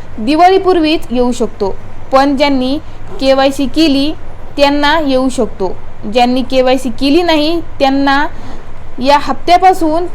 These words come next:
थांबवलं देखील जाऊ शकतं. कदाचित जेव्हा केवायसी पूर्ण होईल, तेव्हा तो जमा होऊ शकतो. कदाचित केवायसीची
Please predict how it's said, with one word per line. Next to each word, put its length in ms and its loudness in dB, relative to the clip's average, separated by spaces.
थांबवलं 500 2
देखील 320 0
जाऊ 180 4
शकतं. 460 -2
कदाचित 600 2
जेव्हा 380 4
केवायसी 420 2
पूर्ण 340 0
होईल, 380 2
तेव्हा 280 4
तो 260 4
जमा 320 2
होऊ 200 4
शकतो. 440 -4
कदाचित 600 0
केवायसीची 760 2